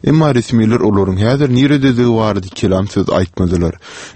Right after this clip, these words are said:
Berilýän maglumat görä, Mir Huseýn Musawi we Mehdi Karubi on dördünji fevralda Arab dünýäsindäki protestleri goldap, ýürüş geçirmäge çagyrş edilenlerinden soň olar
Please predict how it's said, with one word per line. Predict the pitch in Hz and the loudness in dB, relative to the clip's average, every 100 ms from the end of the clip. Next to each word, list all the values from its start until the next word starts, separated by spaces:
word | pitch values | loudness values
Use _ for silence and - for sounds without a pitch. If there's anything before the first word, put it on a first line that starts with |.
| - | 0
Berilýän | 110 104 120 160 | 0 2 0 0
maglumat | 156 143 123 98 90 | 0 2 2 0 0
görä, | 131 117 95 | 0 2 2
Mir | 107 151 | 0 -2
Huseýn | - - 127 | -2 0 2
Musawi | 120 113 - 101 107 110 | 2 0 0 0 2 2
we | 104 92 | 2 0
Mehdi | 87 - | -2 -2
Karubi | 90 131 113 104 92 87 - - - - | -2 0 2 0 2 0 -2 -20 -12 -2
on | 113 107 | 2 2
dördünji | 104 92 92 95 98 | 2 0 -2 -4 -2
fevralda | 139 127 117 92 78 | 0 2 0 0 0
Arab | 101 139 - | -2 -4 0
dünýäsindäki | 143 135 127 120 117 110 - | 2 2 0 0 0 0 -2
protestleri | 117 110 113 104 104 101 | -4 -2 -4 -2 -2 -2
goldap, | 113 107 101 98 - - - - | 0 2 2 -2 -6 -20 -10 0
ýürüş | 113 156 - | 2 2 -2
geçirmäge | 139 123 120 110 | -4 0 0 0
çagyrş | - 113 101 101 | 0 0 0 0
edilenlerinden | 104 110 104 101 95 92 95 | 0 0 0 2 2 2 0
soň | 90 107 95 | 0 -2 0
olar | 92 95 | 2 2